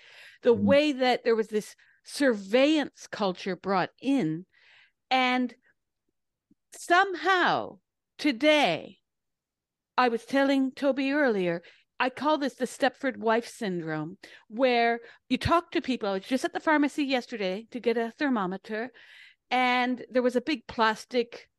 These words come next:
Speaker 1: division, transparent. And I just stepped to the side of it, and I said, "I'm sorry, I can't stand these things. It's, they're such fictions."
Speaker 2: <laughs>
Speaker 1: And the pharmacist says,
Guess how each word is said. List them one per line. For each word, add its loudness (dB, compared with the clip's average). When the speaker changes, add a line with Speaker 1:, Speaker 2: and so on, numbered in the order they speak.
Speaker 1:
division, -2
transparent. -4
And -4
I -2
just -8
stepped -8
to -20
the -10
side -4
of -8
it, -8
and -14
I -12
said, -12
"I'm -10
sorry, -4
I -8
can't -8
stand -6
these -6
things. -8
It's, -16
they're -6
such -4
fictions." -6
Speaker 2:
<laughs> 2
Speaker 1:
And 2
the 6
pharmacist 2
says, 2